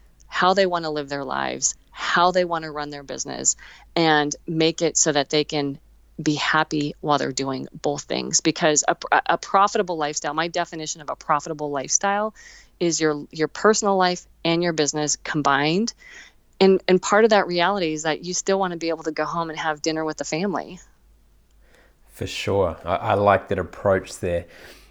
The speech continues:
Speaker 2: W-, we see many people fall into and become trapped in a world of mediocrity. Why do you think this occurs?
Speaker 1: You know, I think a lot of it has to do with because people don't know how to make a change.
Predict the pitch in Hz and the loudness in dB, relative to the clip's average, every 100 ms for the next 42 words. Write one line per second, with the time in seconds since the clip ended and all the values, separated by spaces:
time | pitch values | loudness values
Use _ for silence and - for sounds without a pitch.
0 | _ _ _ - 143 127 113 135 135 135 | _ _ _ -4 -4 -4 -8 4 4 6
1 | 170 160 139 127 117 104 - - 110 110 | 4 6 4 4 0 -2 -6 4 6 8
2 | 104 104 - 104 98 98 92 - - 104 | 4 0 0 2 2 2 -2 -6 -6 -4
3 | 98 - - 104 98 - - - - 95 | -4 -4 -2 0 -2 2 4 4 0 -2
4 | 92 98 92 95 92 98 95 92 90 92 | 2 2 0 -2 0 0 2 2 2 -4
5 | 85 71 - _ - - _ _ _ - | -6 -8 -16 _ -20 -20 _ _ _ -8
6 | 113 113 123 165 214 170 - 113 - 104 | -2 8 8 8 0 -4 0 0 0 -4
7 | - - 92 87 76 - - - _ _ | -4 -4 -2 0 -2 -6 -12 -18 _ _
8 | _ _ _ _ _ _ - _ - - | _ _ _ _ _ _ -20 _ -4 -4
9 | _ - - - - - _ _ 254 269 | _ -20 -20 -20 -20 -20 _ _ 4 6
10 | 269 - 233 247 254 247 - - 277 - | 6 6 6 6 4 2 -4 -2 -2 0
11 | 330 185 202 208 175 233 - 170 175 170 | 0 2 2 0 -2 -4 -4 -2 0 0
12 | 170 170 175 - 180 - 196 180 175 156 | -2 -4 -6 -4 -2 0 2 4 2 2
13 | 156 165 156 151 143 - 147 - - - | 0 0 0 -2 -2 -2 -4 -4 -4 -4